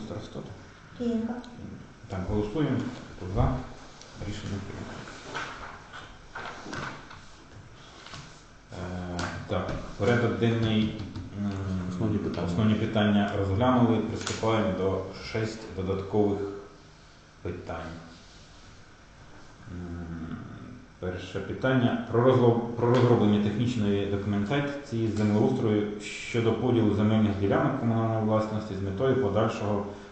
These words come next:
Speaker 1: продажу права оренди на кон-, на конкурсних засадах, на земельних торгах.
Speaker 2: Значить, на території сільської ради є, м,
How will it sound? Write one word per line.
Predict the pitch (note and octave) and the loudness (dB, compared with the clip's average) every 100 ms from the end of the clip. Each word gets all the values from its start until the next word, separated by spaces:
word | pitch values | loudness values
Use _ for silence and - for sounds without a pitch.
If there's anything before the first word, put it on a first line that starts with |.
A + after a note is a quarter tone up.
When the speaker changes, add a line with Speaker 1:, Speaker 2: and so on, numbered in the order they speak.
| - | -8
Speaker 1:
продажу | G2 A#2+ A2+ G2+ | 0 2 2 2
права | G2+ G2 G#2 G#2 G2+ | 0 2 4 2 0
оренди | F#2+ B2+ A2+ G#2 G#2+ - G2 | 0 2 4 2 0 -2 -4
на | G2+ G2+ G#2 | -2 -2 -4
кон-, | G2+ F#2+ F#2+ - - | -4 -4 -6 -8 -8
на | G2 G2 - | -6 -6 -2
конкурсних | B2 B2 A#2 G#2 F#2 | 0 2 0 -4 -4
засадах, | F#2+ F#2+ F#2 - - F2 | -4 -4 -4 -6 -8 -8
на | |
земельних | F2+ G2 G#2 G2+ G#2 | -4 0 0 0 -2
торгах. | F#2+ F2 - - - - - - - - - - - - - - - - - - - - - - A#3+ | -4 -6 -10 -14 -16 -8 -4 -4 -4 -8 -14 -18 -20 -20 -20 -20 -20 -20 -16 -14 -14 -16 -16 -16 -10
Speaker 2:
Значить, | A3+ A#3 A#3 | -8 -6 -2
на | A#3 | 0
території | A#3+ A#3 A#3 A#3 A#3 | 0 -4 -2 0 0
сільської | A#3 - - A3 A3 | -2 -6 -4 0 2
ради | A3 G#3+ G#3+ G#3+ G#3 | 2 2 2 0 0
є, | G#3+ A3 A3 A3 - - - - | 0 2 2 -2 -8 -16 -20 -12
м, | G3+ G3+ G3+ G3+ G3 G3 | -8 -4 -2 0 -2 -2